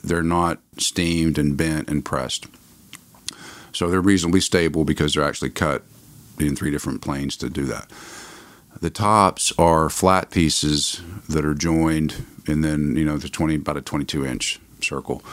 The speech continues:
um, or diameter. Okay, how can I get what I wanna do? And my initial thinking was I was gonna use the staves to create the body.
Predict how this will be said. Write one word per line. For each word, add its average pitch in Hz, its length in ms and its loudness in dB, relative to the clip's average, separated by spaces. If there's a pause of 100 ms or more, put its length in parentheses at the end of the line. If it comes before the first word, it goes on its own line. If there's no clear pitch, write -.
(460)
um, 69 500 -4 (1000)
or 64 240 -8 (200)
diameter. 62 440 -8 (1300)
Okay, 87 240 0
how 85 140 2
can 85 140 0
I 80 60 4
get 76 160 2
what 76 100 0
I 73 60 0
wanna 71 260 0
do? 60 300 -2 (120)
And 87 120 2
my 85 100 2
initial 107 380 4
thinking 82 500 2
was 78 600 2
I 85 80 0
was 85 120 0
gonna 80 160 2
use 78 220 2
the 73 100 -6
staves 78 720 0 (560)
to 80 240 2
create 76 360 -4
the - 60 -10
body. 67 420 -4